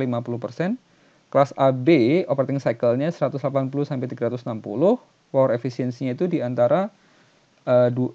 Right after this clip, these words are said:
dua lima, lima puluh sampai tujuh puluh delapan koma lima persen. Kelas B operating cycle-nya seratus delapan puluh derajat,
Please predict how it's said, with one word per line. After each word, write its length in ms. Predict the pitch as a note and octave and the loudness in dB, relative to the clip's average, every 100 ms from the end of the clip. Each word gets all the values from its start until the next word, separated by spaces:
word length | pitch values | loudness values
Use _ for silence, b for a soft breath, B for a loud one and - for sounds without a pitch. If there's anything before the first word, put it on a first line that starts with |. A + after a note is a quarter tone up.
| - | -2
dua 160 | B2+ | 2
lima, 540 | A#2+ A#2+ D3 G3+ A3 G#3+ | 4 4 4 4 4 2
lima 240 | D#3+ C3+ | 2 0
puluh 240 | B2 C#3+ F3 | 0 2 2
sampai 240 | F3 B2 | 0 -2
tujuh 220 | C#3 B2+ | -2 -2
puluh 100 | A#2 | 0
delapan 240 | A2 A2 A2 | 0 -2 -4
koma 220 | A2 A2 | -6 -4
lima 180 | G#2+ G#2+ | -6 -8
persen. 540 | G#2 A2 D#3+ G#3 C#4+ _ _ | -10 -6 -2 -2 -4 _ _
Kelas 320 | G#2+ G2+ - | 0 0 0
B 380 | C#3 E3+ E3+ F#3+ | 2 4 4 2
operating 320 | D3+ C#3 C3+ | -2 -4 -4
cycle-nya 400 | C3 C3 B2 C3 | -4 -4 -2 -2
seratus 240 | B2+ A2 A#2+ | -2 -4 -4
delapan 240 | B2+ A#2 | -2 -2
puluh 160 | A#2 A#2+ | -2 -4
derajat, 400 | A2 G2 C#3 | -4 0 4